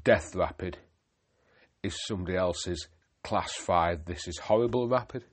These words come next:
So we just need to be aware of that when you're looking at guidebooks. It's always, always good to talk to people in the community and ask them their advice.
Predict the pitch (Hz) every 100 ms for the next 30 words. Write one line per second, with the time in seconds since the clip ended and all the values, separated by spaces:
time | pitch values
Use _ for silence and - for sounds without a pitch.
0 | _ _ _ _ _ _ _ - - -
1 | 160 180 170 - 123 98 101 101 92 90
2 | - 90 85 80 - 73 - 80 80 80
3 | 76 - - _ _ - - 117 160 175
4 | 165 - - 127 151 160 120 - 120 101
5 | 85 - - - - 113 120 113 - -
6 | 113 - 104 104 98 - 92 87 85 82
7 | 80 _ _ _ _ _ _ _ _ _
8 | _ _ _ _ _ _ _ _ 92 90
9 | - 92 85 80 78 73 - 71 - -